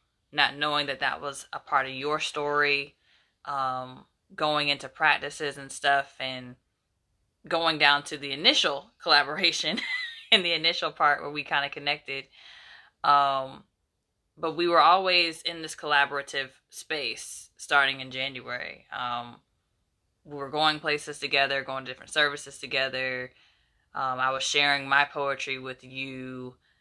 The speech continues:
I had heard some of your poetry prior to that. Um, so God was just feeding off of those different things and collaborating, like, our space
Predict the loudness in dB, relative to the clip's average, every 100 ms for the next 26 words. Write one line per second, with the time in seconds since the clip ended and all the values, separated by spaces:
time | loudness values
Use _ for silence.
0 | _ -4 -4 0 0 0 -8 -4 -2 -2
1 | -2 -2 -2 -8 -8 -4 -2 -2 -4 -6
2 | -2 0 2 0 -4 _ _ _ _ _
3 | _ -12 -10 -10 4 8 8 4 -6 -10
4 | -10 _ -20 _ -2 0 2 6 6 4
5 | -6 -6 -6 -6 -8 -10 -8 -12 -4 -4
6 | -4 -8 -14 -16 -14 -14 -10 -2 2 2
7 | 2 -6 -4 -4 -6 -6 -6 -4 -6 -6
8 | -4 0 0 -2 -10 -12